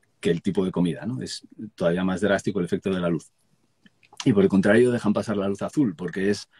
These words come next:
la luz que nosotros, al final, junto con el resto de frecuencias visibles, interpretamos como blanca, como que vemos, ¿no? O sea, el,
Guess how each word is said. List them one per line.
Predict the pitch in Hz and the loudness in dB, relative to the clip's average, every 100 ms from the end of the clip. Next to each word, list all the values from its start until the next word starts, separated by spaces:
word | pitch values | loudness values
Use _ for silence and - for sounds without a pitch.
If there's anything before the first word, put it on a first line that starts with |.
| _ _ _ _ | _ _ _ _
la | 104 98 | 0 2
luz | 110 110 | 2 0
que | - 107 | -2 0
nosotros, | 101 104 98 110 104 - | 0 -2 0 0 -2 -6
al | 98 | -6
final, | 95 107 110 | -2 -2 -2
junto | - 101 92 | -2 -4 -4
con | 87 87 | -4 -4
el | 90 | -2
resto | 107 117 - 113 | -2 -2 -2 0
de | 104 | 0
frecuencias | 98 107 104 104 | 0 -2 0 -2
visibles, | 101 117 120 120 | -2 0 0 2
interpretamos | 107 87 85 95 98 | 0 0 -6 -6 -8
como | - 98 92 | -4 -2 -2
blanca, | 85 104 107 71 | 0 0 0 -2
como | - 82 | -10 -8
que | 85 | -2
vemos, | 101 87 - | 0 0 -4
¿no? | 123 - | -14 -14
O | - _ _ | -20 _ _
sea, | - 82 | -6 -4
el, | 80 | -4